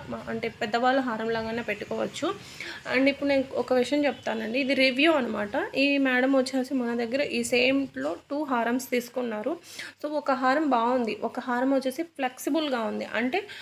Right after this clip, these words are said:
ఆ, స్టిఫ్గా ఉందన్నమాట. మీరు ఇక్కడ చూసుకోండి, ఇది ఈక్వల్గా ఇలా రాలేదన్నమాట. ఇలా ఎందుకు అవుతుంది అంటే, ఆ,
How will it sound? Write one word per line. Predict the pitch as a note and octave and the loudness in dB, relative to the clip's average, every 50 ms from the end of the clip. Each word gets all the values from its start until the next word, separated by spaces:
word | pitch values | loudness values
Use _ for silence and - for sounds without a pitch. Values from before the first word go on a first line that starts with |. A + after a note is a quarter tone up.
| - - - - - | -12 -12 -12 -10 -8
ఆ, | C4+ B3 B3 B3 | -6 -4 -4 -4
స్టిఫ్గా | - - E4 E4 - C#4+ D4 D#4 C#4+ | 0 0 0 0 2 2 4 6 6
ఉందన్నమాట. | B3 A#3 A3 G#3 G#3 G#3+ G#3 G#3 G#3 G#3+ - - - | 4 4 2 0 0 0 0 -2 -2 -2 -4 0 2
మీరు | B3+ C4 | 2 2
ఇక్కడ | C4 C4 B3+ A#3 | 2 0 -2 -2
చూసుకోండి, | - C4 B3+ B3 - - C#4+ B3 A#3 C4 | 0 0 -2 -2 0 0 0 2 2 2
ఇది | D4 C4+ A#3 G3+ F#3 - - A#3+ | 2 2 2 2 2 2 0 -2
ఈక్వల్గా | B3+ C4 - C#4+ C#4 C4+ C4 C4+ D4 | -2 0 2 4 6 6 6 6 4
ఇలా | C#4+ B3 A#3+ A#3+ | 4 4 4 4
రాలేదన్నమాట. | A#3 A3+ A3+ A3 A3 G#3 G#3+ G#3 G3+ G#3 G#3 - - - - | 4 4 2 2 0 0 -2 -2 -4 -4 -4 -6 -6 -2 0
ఇలా | C4 C#4 D4+ D#4 D4+ C#4+ | 4 4 6 6 6 6
ఎందుకు | C4+ C4+ D4 - D4 | 4 4 4 4 2
అవుతుంది | C4+ C4 B3+ B3 A#3 A#3 A#3 A#3+ A#3 A3+ | 2 4 2 0 0 0 0 0 0 0
అంటే, | A3 A3 G#3+ B3 D4+ G#4+ - - - - - - - - | -2 -2 -2 -2 -2 -2 -4 -8 -14 -14 -14 -14 -14 -10
ఆ, | - | -8